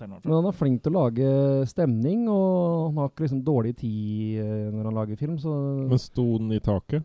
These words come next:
Speaker 3: stemninga?
Speaker 2: Eh, stemninga?
Speaker 3: Mm.
Speaker 2: Ja.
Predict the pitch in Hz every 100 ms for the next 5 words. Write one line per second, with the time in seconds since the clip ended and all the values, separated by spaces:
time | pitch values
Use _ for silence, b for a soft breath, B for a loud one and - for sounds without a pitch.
0 | - - 127 92 98 151 - - b b
1 | _ _ _ _ _ 57 52 57 52 -
2 | 135 107 117 165 175 - 123 113 156 127
3 | 160